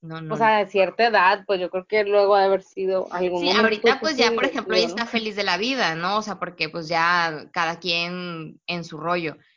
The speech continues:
Speaker 1: Y, pues, a ella le encanta la
Speaker 2: Ujú.
Speaker 1: argüenda, entonces cada rato nos invita a la casa y eso, o sea, obviamente no, no es como que nos odie <laughs> por todo lo que le hicimos pasar.
Speaker 2: Ujú.
Speaker 1: De hecho, ella se acuerda y se ríe, ¿no? Nos platica y eso. Que, a
Speaker 2: Pues
Speaker 1: ver,
Speaker 2: ya
Speaker 1: voy a
Speaker 2: pasó,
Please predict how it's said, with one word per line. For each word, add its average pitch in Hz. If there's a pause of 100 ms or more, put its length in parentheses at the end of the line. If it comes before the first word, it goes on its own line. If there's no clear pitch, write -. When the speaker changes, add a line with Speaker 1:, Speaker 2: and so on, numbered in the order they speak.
(540)
Speaker 1:
Y, 247
pues, 247
a 226
ella 202
le 240
encanta 214
la 226
Speaker 2:
Ujú. -
Speaker 1:
argüenda, 277
entonces 226
cada 220
rato 214
nos 233
invita 202
a -
la 226
casa 208
y 208
eso, 196
o 185
sea, 180
obviamente 180
no, 196
no 190
es 180
como 190
que 196
nos 170
odie 208
<laughs> -
por 277
todo 240
lo 254
que 254
le 233
hicimos 214
pasar. 202
Speaker 2:
Ujú. 165 (100)
Speaker 1:
De 247
hecho, 240
ella 339
se 415
acuerda 196
y 233
se 277
ríe, 196
¿no? 196
Nos 220
platica 170
y 160
eso. 160 (600)
Que, 226
a 185
Speaker 2:
Pues -
Speaker 1:
ver, 208
Speaker 2:
ya 220
Speaker 1:
voy 196
a -
Speaker 2:
pasó, 208